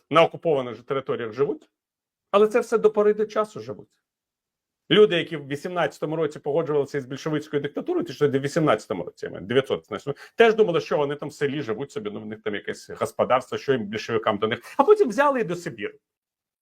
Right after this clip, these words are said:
Так що, повірте мені, Україна в разі капітуляції буде очищена від українців.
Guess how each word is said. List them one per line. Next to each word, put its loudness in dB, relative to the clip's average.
Так 4
що, -4
повірте 0
мені, -8
Україна 0
в -2
разі -2
капітуляції -2
буде 0
очищена 0
від -4
українців. 0